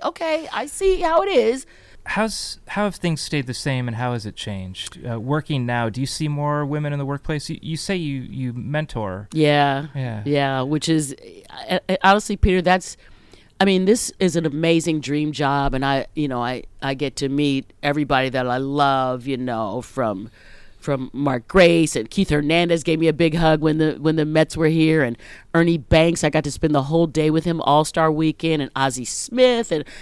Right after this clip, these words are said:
Speaker 1: you know, all these, all these, eh, you know, Bob Shepard, you, you know, for the Yankees. I got to meet him when we went, uh, you know, back to New York. And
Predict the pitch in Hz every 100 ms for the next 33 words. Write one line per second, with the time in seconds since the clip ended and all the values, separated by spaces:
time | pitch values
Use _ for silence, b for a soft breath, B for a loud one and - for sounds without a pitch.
0 | B 208 202 262 277 226 190 - 202 247
1 | 269 180 170 202 160 196 147 147 135 -
2 | - 277 269 247 247 233 190 - - 165
3 | - - 151 135 - 180 165 156 151 156
4 | 226 226 208 B B B - 180 180 175
5 | 160 160 220 214 208 202 196 - 180 165
6 | - - - _ 196 190 175 165 165 -
7 | 165 208 202 180